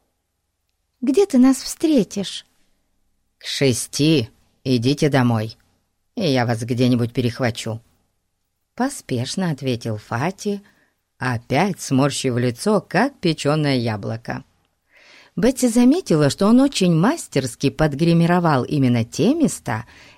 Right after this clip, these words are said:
где появлялись морщины, чтобы никто не заподозрил их неестественность. Фати просто великолепен.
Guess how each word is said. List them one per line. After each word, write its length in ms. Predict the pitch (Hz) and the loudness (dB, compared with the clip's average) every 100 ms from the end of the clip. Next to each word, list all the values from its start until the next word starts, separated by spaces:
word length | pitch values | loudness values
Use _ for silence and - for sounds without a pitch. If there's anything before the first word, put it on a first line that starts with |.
| - | -8
где 220 | 135 160 | -2 0
появлялись 640 | 175 190 190 214 220 220 | 2 2 2 2 2 2
морщины, 880 | 247 294 - - 339 208 123 117 - _ _ _ _ | 2 2 0 0 2 2 0 -6 -10 _ _ _ _
чтобы 360 | - - 120 160 | -14 -6 -2 2
никто 280 | 240 - 143 | 0 0 0
не 120 | 160 | 0
заподозрил 800 | 180 196 220 123 147 185 190 190 - | 0 0 0 0 0 0 0 0 -2
их 220 | 127 131 - | -4 -4 0
неестественность. 1200 | 143 160 - - 294 - - 113 113 120 - - _ _ _ _ _ _ _ | 0 0 -4 -2 -2 -4 -6 -6 -6 -10 -20 -20 _ _ _ _ _ _ _
Фати 640 | - - 147 240 277 - 208 | -10 -2 0 2 0 -2 -2
просто 560 | 202 139 180 285 - | 0 2 2 0 0
великолепен. 840 | 170 151 139 131 117 113 117 127 | 2 2 0 -2 -2 -2 -4 -10